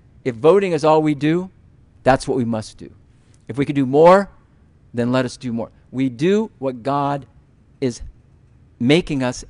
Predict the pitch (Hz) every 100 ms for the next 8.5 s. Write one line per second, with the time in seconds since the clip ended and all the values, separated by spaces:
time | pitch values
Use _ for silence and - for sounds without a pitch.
0 | - 135 127 117 110 107 101 85 - 110
1 | 123 117 107 107 104 120 120 107 104 -
2 | - - - - 117 117 - 165 156 160
3 | 143 139 127 117 - _ - 127 113 -
4 | 117 107 107 - 104 104 - - 101 98
5 | 92 _ - - - 117 - 123 113 107
6 | - _ _ - 113 104 139 143 123 113
7 | - 113 110 98 104 101 - 101 95 -
8 | - 107 131 117